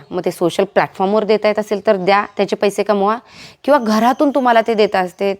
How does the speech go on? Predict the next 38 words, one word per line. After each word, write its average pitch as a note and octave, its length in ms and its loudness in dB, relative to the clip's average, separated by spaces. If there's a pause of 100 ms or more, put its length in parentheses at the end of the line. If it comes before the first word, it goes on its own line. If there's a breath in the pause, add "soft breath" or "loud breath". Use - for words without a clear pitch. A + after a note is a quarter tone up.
ते G#3 80 4
द्या. E3+ 220 2 (540 loud breath)
मला A#3 200 2 (120)
एक D4 180 2
सांगायचं G#3+ 500 0
आहे G#3+ 100 -2
की B3+ 160 -4
जो A#3+ 320 2
वेळ B3 360 2
तुम्हाला B3 260 0
मिळतोय G#3 400 -2
ना, F3+ 160 -4 (720 soft breath)
तर C4+ 80 6
निगेटिव्ह C4+ 520 6
विचार A#3 320 0 (300)
जर C4 140 4
तुम्ही C#4 220 2
घरात A3 300 2
बसलात, A#3+ 300 0
चार A#3 240 0
भिंतीत A3+ 360 0
बसलात A3+ 340 0
आणि A#3+ 160 -4
त्याच C#4 180 -2
विचार B3 280 0
परत C#4 220 2
परत C4+ 280 0
करत A3+ 140 2
बसलात G#3+ 340 0
तर A#3 60 -4
तुम्हाला A3+ 260 -2
कुठले G#3+ 260 0
विचार A#3 220 2
येणार A#3 140 -2
आहेत A3+ 140 -6
माहिती D4+ 180 0
आहे C#4 40 -2
काय? F3 140 -2